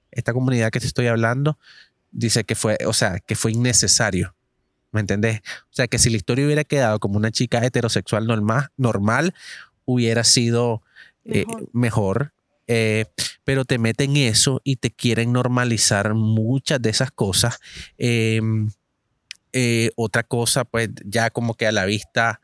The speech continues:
Speaker 1: una vez que termina la serie y la, y, y, y la estás analizando,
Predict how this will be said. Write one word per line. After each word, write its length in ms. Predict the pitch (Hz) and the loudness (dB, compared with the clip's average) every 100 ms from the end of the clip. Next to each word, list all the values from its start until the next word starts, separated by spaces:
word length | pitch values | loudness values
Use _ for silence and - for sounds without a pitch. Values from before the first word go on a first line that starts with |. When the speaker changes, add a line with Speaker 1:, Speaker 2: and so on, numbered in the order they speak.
| - - - | -18 -20 -8
Speaker 1:
una 220 | 117 123 | -2 0
vez 100 | 123 | 2
que 100 | 151 | 0
termina 360 | 131 120 117 120 | -2 0 0 2
la 100 | 117 | 2
serie 340 | - 110 113 | 2 2 0
y 40 | 113 | 0
la, 280 | 110 98 | 0 0
y, 60 | 92 | -2
y, 480 | 107 - 107 107 87 | -2 -4 -2 -2 -2
y 20 | |
la 80 | 110 | -2
estás 220 | 107 101 | -2 -2
analizando, 760 | 113 113 113 - 127 110 107 127 | 0 0 0 0 0 0 -2 -4